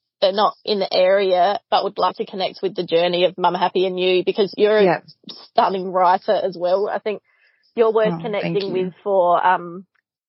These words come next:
Speaker 1: lots of reasons. So how do people find you? And obviously, yeah,
Speaker 2: Yeah,
Speaker 1: they'll be able to
Speaker 2: thank
Speaker 1: keep
Speaker 2: you,
Speaker 1: touching
Speaker 2: Libby.
Speaker 1: base with you in the podcast. But
Speaker 2: Yeah, I mean, the best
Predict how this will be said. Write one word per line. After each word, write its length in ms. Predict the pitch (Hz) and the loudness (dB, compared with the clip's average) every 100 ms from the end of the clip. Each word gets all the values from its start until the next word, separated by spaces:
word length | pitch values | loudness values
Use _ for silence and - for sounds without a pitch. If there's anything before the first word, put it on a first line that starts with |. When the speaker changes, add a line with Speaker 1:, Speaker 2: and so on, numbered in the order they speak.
| _ | _
Speaker 1:
lots 240 | 247 233 - | 0 0 -2
of 80 | 220 | -4
reasons. 440 | 196 202 160 170 | -4 -4 -10 -8
So 200 | - 185 | -4 -2
how 200 | 185 202 | -2 -6
do 80 | 202 - | -6 -8
people 240 | 220 196 - | -10 -10 -4
find 320 | 175 170 180 | -2 -2 -2
you? 300 | 175 175 175 - | -4 -2 -4 0
And 320 | 170 170 165 - - | -2 -2 -10 -14 -10
obviously, 360 | 170 175 - - | -6 -6 -8 0
yeah, 180 | 190 151 _ _ _ _ _ _ | 0 0 _ _ _ _ _ _
Speaker 2:
Yeah, 200 | 196 196 | 0 2
Speaker 1:
they'll 100 | 202 | 2
be 80 | 190 | 2
able 140 | 202 190 | 0 0
to 40 | |
Speaker 2:
thank 140 | 202 - | -6 -8
Speaker 1:
keep 60 | |
Speaker 2:
you, 80 | 165 | -8
Speaker 1:
touching 260 | 160 160 156 | -4 -2 -4
Speaker 2:
Libby. 140 | 180 | -4
Speaker 1:
base 240 | 175 180 - | -4 -4 -6
with 140 | 190 | -6
you 140 | 180 180 | -6 -8
in 60 | |
the 80 | 170 | -8
podcast. 460 | - - - 185 - _ | -8 -8 -6 -8 -8 _
But 120 | 185 - - - _ - _ | -10 -10 -20 -20 _ -20 _
Speaker 2:
Yeah, 340 | - 180 165 170 - - - | -6 -4 -4 -8 -14 -18 -2
I 100 | 220 | 0
mean, 360 | 220 214 185 185 | 2 2 0 0
the 80 | 220 | 2
best 340 | 226 233 - | 4 2 0